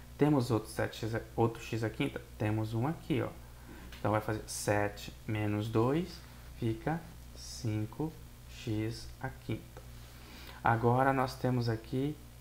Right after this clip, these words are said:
um x à quarta. Temos outro x à quarta? Temos um aqui, ó. Era mais três x à quarta, que é menos.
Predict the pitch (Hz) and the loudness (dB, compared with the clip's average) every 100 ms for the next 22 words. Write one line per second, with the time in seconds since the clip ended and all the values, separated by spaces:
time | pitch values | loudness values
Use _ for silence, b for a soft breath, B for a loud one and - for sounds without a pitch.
0 | - - 127 127 - - 120 127 - - | -16 -2 2 2 -2 0 0 0 -4 -12
1 | - - - 117 113 - - - - - | -14 -6 6 6 6 -4 -10 -10 -16 -16
2 | B B B B - 139 131 113 110 110 | B B B B 2 6 6 4 2 0
3 | 123 - 120 117 - 123 117 - - 110 | -4 -6 -6 -4 0 0 -2 -6 -6 0
4 | 107 107 110 110 113 156 - 131 113 - | 2 2 0 0 0 0 -2 -4 -4 -4
5 | - - B B B - 107 101 107 117 | -12 -18 B B B 2 6 6 6 4
6 | 120 - 110 - 107 110 104 117 127 - | 4 0 -2 -2 -2 -2 -2 -2 -2 -4
7 | 120 135 131 117 113 - - | -2 0 2 2 0 -4 -10